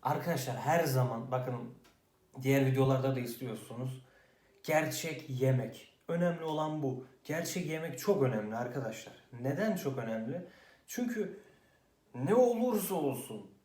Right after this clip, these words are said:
yapay olan bir şey doğal değildir. Aslında tamam, doğal diye geçiyor supplement ama aslında fabrikada ya-, yapılmış. Nasıl yapılmış? İşte süt ısıtılmış, bilmem ne olmuş. Toza dönüştürülmüş protein. Tamam, eyvallah ama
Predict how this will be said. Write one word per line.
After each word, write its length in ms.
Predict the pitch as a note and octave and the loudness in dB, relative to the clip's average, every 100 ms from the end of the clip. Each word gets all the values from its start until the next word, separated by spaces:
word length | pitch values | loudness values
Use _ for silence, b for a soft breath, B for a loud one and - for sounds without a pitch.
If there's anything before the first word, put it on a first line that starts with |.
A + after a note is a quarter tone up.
| B2+ | -8
yapay 500 | B2 C#3 - D#3+ D3 | -4 -4 -2 -4 -2
olan 440 | B2+ A#2 A2 G#2+ G#2+ | -4 -4 -6 -8 -6
bir 60 | |
şey 440 | C3 D3 D3+ D#3+ - B B _ - | -4 -4 -4 -6 -16 B B _ -4
doğal 420 | D#3 C#3+ C#3+ C#3 | 2 4 2 2
değildir. 400 | C#3 C#3 C3 A2+ A2 | 2 2 2 0 0
Aslında 440 | B2 - B2 A2+ | 0 -2 -6 -4
tamam, 400 | C#3 C3 A#2 - - | 0 0 0 -6 -2
doğal 320 | B2+ C3 C3+ | 4 6 6
diye 140 | C3 C3 | 6 2
geçiyor 280 | B2 B2+ - | 0 -6 -8
supplement 480 | - A2+ C3+ D#3 | -6 -6 -6 -6
ama 260 | D#3 C#3 - | -4 -4 -4
aslında 720 | D3 D3 D#3 D3+ E3+ E3 - | -4 -4 -8 -2 -2 -2 -6
fabrikada 1080 | - F#3+ G3 G3 F3 C3 - - _ - D#3 | -2 -2 0 -2 0 0 -2 -14 _ -6 -4
ya-, 280 | D3+ C#3 C3 | 0 0 0
yapılmış. 500 | C#3 C3+ C#3+ B2 - | -2 0 0 0 -2
Nasıl 280 | D#3+ C3+ C#3+ | -2 0 0
yapılmış? 320 | C3 C3 C#3+ | 0 -2 -6
İşte 160 | - C#3+ | -4 -6
süt 360 | - C#3+ - | -4 -8 -6
ısıtılmış, 680 | C3+ D3+ C3+ C#3 B2 C3+ - | -6 -4 -2 -2 -2 -6 -4
bilmem 460 | C3+ C#3+ C#3 C3+ C#3 | -2 0 2 2 2
ne 40 | |
olmuş. 440 | B2+ A2+ - A2 - B B B | 2 0 -6 -10 -12 B B B
Toza 300 | - C#3+ C#3 | -2 2 2
dönüştürülmüş 720 | D#3 D#3 - D3 C3 B2+ B2 | 0 -2 -2 0 0 0 -4
protein. 500 | - D#3 C#3 D3 F3+ - B B B - | -2 -2 -2 -4 -8 -10 B B B -2
Tamam, 320 | D3 C#3+ C#3+ | 2 2 2
eyvallah 420 | D3+ B2 A2 F#2+ | 0 0 -2 -6
ama 320 | A#2+ E3+ F#3+ | -6 -4 -4